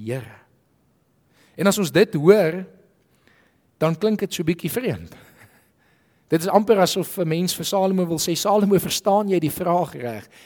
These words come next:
Die Here het nou net vir jou gesê jy kan enigiets van hom vra. Is jy seker dit is wat jy wil hê? Is daar nie iets anders nie?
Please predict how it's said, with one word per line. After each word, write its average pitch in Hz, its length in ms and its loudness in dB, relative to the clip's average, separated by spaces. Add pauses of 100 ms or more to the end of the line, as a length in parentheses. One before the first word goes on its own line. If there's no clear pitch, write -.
Die 147 180 0
Here 190 160 4
het 247 120 -2
nou 196 100 4
net 170 220 0
vir 214 100 -4
jou 196 120 4
gesê 165 360 -6
jy 156 80 -2
kan 160 260 -6
enigiets 208 560 0
van - 120 -10
hom 165 180 0
vra. 120 560 -4 (260)
Is 156 120 -6
jy 190 80 -4
seker 220 400 -2
dit 156 240 0
is 165 140 -2
wat 139 160 -4
jy 135 100 -2
wil 117 120 -2
hê? 151 360 -4 (2250)
Is 156 100 -6
daar 202 140 2
nie 214 140 0
iets - 200 -4
anders 196 600 -4
nie? 87 280 -14